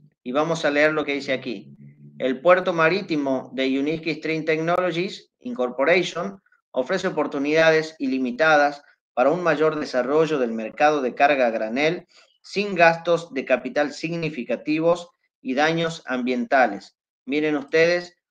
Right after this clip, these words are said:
cómo podemos solucionar, cómo podemos ayudar a los puertos marítimos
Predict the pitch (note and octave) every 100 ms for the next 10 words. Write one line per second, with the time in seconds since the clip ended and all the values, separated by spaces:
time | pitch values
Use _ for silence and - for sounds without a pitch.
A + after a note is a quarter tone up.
0 | _ E3 F#3+ F3+ D#3+ D3+ D#3+ D3+ D3+ C3+
1 | B2 B2 B2+ D#3 D#3+ E3+ - _ _ D#3+
2 | E3 D3+ C#3+ D3 D3 - C3+ C3 A#2+ C3
3 | E3 F3 D3+ - C3+ C3 B2+ B2 - _
4 | E3+ F#3+ F3 A#2+ B2 B2 C3+ C#3 D3+ D#3+
5 | F#3